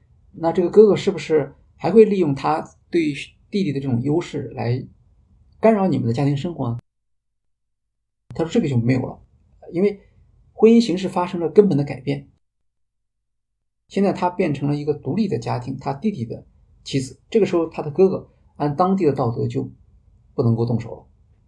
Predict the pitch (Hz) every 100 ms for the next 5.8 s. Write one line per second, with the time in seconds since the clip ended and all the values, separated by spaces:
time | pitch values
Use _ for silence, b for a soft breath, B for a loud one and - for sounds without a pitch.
0 | _ 135 123 180 185 - - 196 175 160
1 | 156 160 151 170 - 156 147 123 120 131
2 | 143 _ _ _ _ _ _ _ _ _
3 | _ _ _ _ _ _ _ - 131 135
4 | 127 151 147 131 117 117 120 b b b
5 | _ 120 123 117 113 113 78